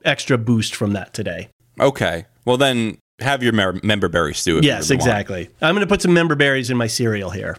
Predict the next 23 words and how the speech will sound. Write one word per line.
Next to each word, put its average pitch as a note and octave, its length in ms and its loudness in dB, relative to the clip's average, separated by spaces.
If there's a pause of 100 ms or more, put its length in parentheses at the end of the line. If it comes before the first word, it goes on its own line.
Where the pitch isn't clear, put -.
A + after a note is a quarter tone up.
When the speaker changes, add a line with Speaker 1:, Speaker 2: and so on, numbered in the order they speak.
(220)
Speaker 2:
There G2 160 2
you F2+ 100 0
go. G2 260 2 (520)
Speaker 1:
Yeah, G#2+ 160 0
fresh D3 320 0
ones. F#2 340 -10 (760)
Speaker 2:
Nice. D3 80 2 (260)
Speaker 1:
Um, C3+ 240 -2 (280)
I D3+ 120 0
do G3 180 4
have A#3+ 160 2
to - 80 -2
say C3+ 500 2
now, C3 360 2
though, B2 260 4
that A#2+ 340 0
the A#2 300 4
C - 320 2
G C3 220 4
I B2 320 2
in D#3 280 2
this D3+ 200 2
episode G#3+ 640 2